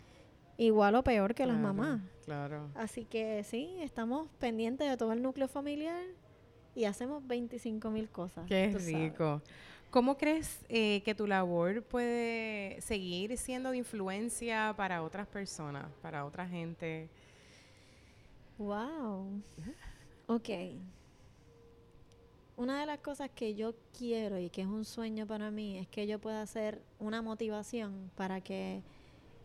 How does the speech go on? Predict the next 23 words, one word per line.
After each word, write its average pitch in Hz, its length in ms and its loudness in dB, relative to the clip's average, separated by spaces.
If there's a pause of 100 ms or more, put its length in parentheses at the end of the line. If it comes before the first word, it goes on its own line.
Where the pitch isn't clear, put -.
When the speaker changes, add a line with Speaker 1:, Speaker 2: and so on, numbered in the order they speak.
(160)
Speaker 1:
las 202 140 4
mujeres 202 360 2
sientan 240 360 2
autonomía 196 540 6
con 196 140 8
su 208 160 4
cuerpo. 170 380 0 (240)
Speaker 2:
Ujú. 180 300 -6 (420)
Speaker 1:
Durante 190 360 6
mucho 190 220 2
tiempo 240 240 4
yo 240 120 6
hice 233 240 6
body 226 220 12
painting 226 520 2 (120)
y 202 120 2
yo 190 120 4
era 185 160 4
de 185 60 4
las 190 160 4
que 196 800 4 (520)
me 196 200 4
con-, 185 320 2